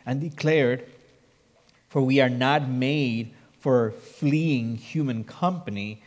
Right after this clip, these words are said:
but for living in society and sharing good and evil." Y si usted está familiarizado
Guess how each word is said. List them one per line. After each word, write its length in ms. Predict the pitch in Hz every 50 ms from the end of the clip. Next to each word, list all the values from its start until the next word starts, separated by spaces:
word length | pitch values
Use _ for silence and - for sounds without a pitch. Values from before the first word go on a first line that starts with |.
| - - _ - _ -
but 120 | 120 117
for 160 | - - 135
living 380 | 131 131 151 202 247 196 165 139
in 100 | 131 117
society 640 | - 117 110 - - 110 104 104 101 98 107 107 104 - - - - _
and 140 | 120 113 110
sharing 540 | - - - 127 123 120 120 120 123 117 101
good 340 | 95 110 104 101 98 98 - _ _ _ _ _
and 160 | 95 98 104
evil." 320 | 123 131 113 101 95 - - _ _ _ _ _ _ _ _ _ _ _ _ _ _ _ _ _ _ _ _ _ _ _ _ _ _ _ _ _ _ _ _ _ _ _
Y 60 | 156
si 120 | 120 - 147
usted 180 | 120 - -
está 160 | 143 139 - 147
familiarizado 1080 | 165 147 143 139 131 131 127 123 120 117 - - 170 151 160 165 190 226 233 - -